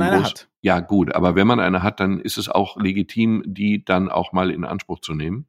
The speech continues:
Speaker 2: und tatsächlich dann mal Leute zu bitten, dreimal pro Tag vorbeizukommen und sich dann um meinen Partner zu kümmern und dann ehrlich gesagt ja auch um mich. Das ist ja durchaus legitim. Wenn das alles überhaupt nicht geht, dann gibt es professionelle Hilfe von Pflegediensten und zwar von heute auf morgen, also ganz kurzfristig.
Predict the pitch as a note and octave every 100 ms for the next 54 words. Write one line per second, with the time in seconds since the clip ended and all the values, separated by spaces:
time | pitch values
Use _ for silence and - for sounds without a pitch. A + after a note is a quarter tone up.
0 | _ F2+ F#2 - G2 G#2+ - F#2+ F2+ F2+
1 | F2 F2 F2+ F#2 E2 F2 F#2+ F2+ F2+ E2+
2 | E2+ F2 - F2 E2+ - D2+ D2 - F2
3 | F#2 G2 - - - F2 E2+ E2+ D#2+ E2
4 | E2 - D#2+ E2+ F2 F2 F2 - E2+ F2
5 | E2+ G2+ F#2+ F#2+ F2 F2 F#2 E2 - D2+
6 | D#2 F2 G2+ F#2 - - - - D#2+ F2+
7 | E2 E2 E2+ F2+ E2+ F2 G2+ E2+ D2 F2
8 | F2+ F#2+ G#2 G#2+ F#2+ F2+ B2+ - G2+ -
9 | D2+ - _ - D#2+ E2+ - F#2+ - E2+
10 | E2+ - D#2 D2+ E2+ G2 G#2+ - G2 -
11 | F2+ F#2 - G2 A#2+ F#2+ D#2+ D#2+ - D#2
12 | D2 D#2+ E2 E2+ F2 F2 - _ - F2
13 | E2 F2 F#2+ F#2+ A2 A#2 F2 D#2 - E2
14 | F2 F#2 - A#2 - D2 - - -